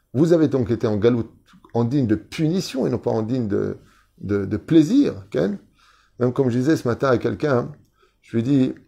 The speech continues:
c'est l'histoire d'une, d'une femme merveilleuse, avec une beauté hors du commun, qui s'est mariée avec un mari. Et le mari n'arrêtait pas de, de, de mal se comporter avec elle. À la fin, cette femme, qui s'était jurée de ne jamais divorcer,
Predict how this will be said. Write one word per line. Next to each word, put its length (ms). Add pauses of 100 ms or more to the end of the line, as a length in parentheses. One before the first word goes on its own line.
(180)
c'est 160
l'histoire 340
d'une, 480
d'une 260
femme 220
merveilleuse, 720 (1300)
avec 260
une 80
beauté 220
hors 100
du 120
commun, 300
qui 80
s'est 80
mariée 180
avec 160
un 40
mari. 300 (800)
Et 60
le 60
mari 180
n'arrêtait 280
pas 300
de, 460
de, 340
de 120
mal 160
se 60
comporter 340
avec 220
elle. 220 (920)
À 80
la 100
fin, 160
cette 200
femme, 280
qui 120
s'était 240
jurée 200
de 80
ne 100
jamais 200
divorcer, 520